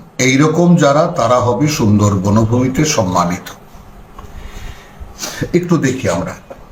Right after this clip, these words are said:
দেখব এই যে প্রথমত মুসাল্লি শব্দটি আমরা পাব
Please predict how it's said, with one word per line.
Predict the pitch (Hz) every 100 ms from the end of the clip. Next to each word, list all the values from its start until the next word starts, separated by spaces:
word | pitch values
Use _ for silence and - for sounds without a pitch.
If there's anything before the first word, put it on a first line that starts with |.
| - - -
দেখব | 104 135 151
এই | 170 175
যে | 170 180 175
প্রথমত | 135 147 165 165 165
মুসাল্লি | 165 120 120 - 185 180 185 170
শব্দটি | - 120 110 123 147 165 170 - - - - - - -
আমরা | 117 117
পাব | - 127 123 131 175